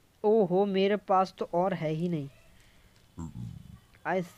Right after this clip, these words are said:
think मुझे थोड़ी सी बना लेनी चाहिए ये। ओके। And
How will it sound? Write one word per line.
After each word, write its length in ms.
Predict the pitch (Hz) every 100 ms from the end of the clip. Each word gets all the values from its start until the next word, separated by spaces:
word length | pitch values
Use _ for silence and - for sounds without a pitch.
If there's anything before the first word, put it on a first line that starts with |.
| -
think 460 | - 214 202 202 202
मुझे 680 | 160 156 165 151 196 190 175
थोड़ी 300 | 170 160 170
सी 160 | 175 180
बना 260 | 151 147
लेनी 260 | 156 151 156
चाहिए 360 | 151 147 143 139 139
ये। 100 | 160 - _ _ _ _ _ _ _ _ _ _ _ - 175
ओके। 500 | 151 143 - - 139 175 180 _ - _ _ _ _ _ _ _ _ _ _ _ _ _ _ _ _ _ _ _ 605 _ _ _ _ _ - - _ _ _ _ - - _ _ - - _ _ _ _ _ _ _ -
And 560 | 151 139 135 135 139